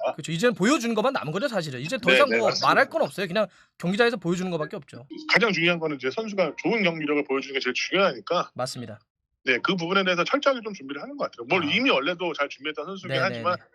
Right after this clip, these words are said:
Speaker 1: 네. 음.
Speaker 2: 이번엔 더 좀 더 이를 갈고 좀 하는 것 같습니다.
Speaker 1: 수원 에프씨도 그런 이-, 저 입장에서는 이게 그동안 보면 선수들을 데려와서 그 전 팀에서 좀 어려웠던 선수들을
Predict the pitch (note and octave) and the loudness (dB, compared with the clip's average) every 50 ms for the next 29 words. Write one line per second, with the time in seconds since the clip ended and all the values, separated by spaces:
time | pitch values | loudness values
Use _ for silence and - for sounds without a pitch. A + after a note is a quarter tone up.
0 | _ _ - B2+ B2+ B2 B2 B2+ B2 C3 D#3 F3 E3+ F3 E3+ D3+ - - D3 F3 | _ _ -12 -10 -10 -8 -8 -8 -6 -2 0 0 0 0 -2 -2 0 2 2 2
1 | F#3 F3 F#3 F3+ E3+ D3+ D3+ D#3 C#3+ A#2+ C3+ F3 F#3+ F#3+ - C3+ B2+ C3 C#3 C3+ | 4 2 -2 -4 -4 -4 -4 -4 -2 0 -2 -2 -2 -2 -2 -2 -2 -2 -8 -10
2 | - F3 - - A3 A#3 A3 F3 - - - _ _ _ - - _ _ - - | -10 -12 -8 -8 -8 -8 -8 -12 -14 -14 -16 _ _ _ -20 -20 _ _ -16 -4
3 | - D#4+ F#4 F#4+ F#4+ F#4 - - - F4 - - - E4 D#4+ D#4+ D#4 D4+ D4+ D4+ | 2 2 4 4 4 2 0 0 -4 -2 -2 0 0 2 2 2 2 0 0 0
4 | B3 D4+ - A3+ B3+ C#4 C#4+ C4+ B3+ A3 - _ _ - G3 G3 - _ _ _ | -2 -2 0 2 2 2 2 0 -4 -4 -6 _ _ -8 -8 -8 -8 _ _ _
5 | - G3 F#3 F3+ F3 E3+ E3+ E3 D#3 D#3 D3+ - _ _ F3 E3+ - A#3+ A3+ G#3+ | 2 4 4 6 6 6 6 6 4 4 2 -2 _ _ -8 2 2 4 4 4
6 | G#3 F#3 G3+ A#3 C#4+ C4+ G3 D3 B2+ A#2 A2 _ _ _ _ _ _ - - - | 0 -2 -2 0 2 2 2 0 -4 -8 -12 _ _ _ _ _ _ -20 -16 -10
7 | - F#3 F#3+ B3 B3 A#3 G#3+ F#3 D#3 D3+ - G#3 A3 D4 D4+ D4+ B3+ A3+ A3+ G#3 | -10 -2 4 6 6 6 6 4 -2 -4 -6 -6 4 6 6 6 6 4 -2 0
8 | F#3+ F3+ G3 A3 F#3 D3 B2 A2 B2 _ _ _ _ _ - - E4+ F4 F4+ - | 2 4 4 4 4 2 -2 -10 -14 _ _ _ _ _ -4 -4 -2 -2 0 -2
9 | F4 E4 E4 D#4+ D#4 D#4+ D#4 D4 - - F3 F3 F#3+ A#3 A3 G3+ F#3 F#3 F3+ - | -2 0 0 2 2 2 2 2 2 0 2 4 4 4 6 6 4 2 2 2
10 | B3+ C#4+ D4+ D4 C#4 - _ _ _ _ - A3 B3 A#3+ - E3+ F3+ G3+ G3 - | 4 6 6 4 4 0 _ _ _ _ -2 -2 -2 0 0 0 0 0 0 0
11 | C#4+ C4+ C4 B3 - C4 B3 F3+ E3 E3+ G3+ A3+ A#3 A3+ A#3 A3 G#3+ G3 G3 F#3 | 2 2 2 2 0 -2 2 2 2 4 4 4 4 2 0 -2 -2 -4 -6 -6
12 | E3+ _ F#3+ F#3+ C#4 D#4+ F4 F#4+ | -6 _ -6 -2 0 0 0 -2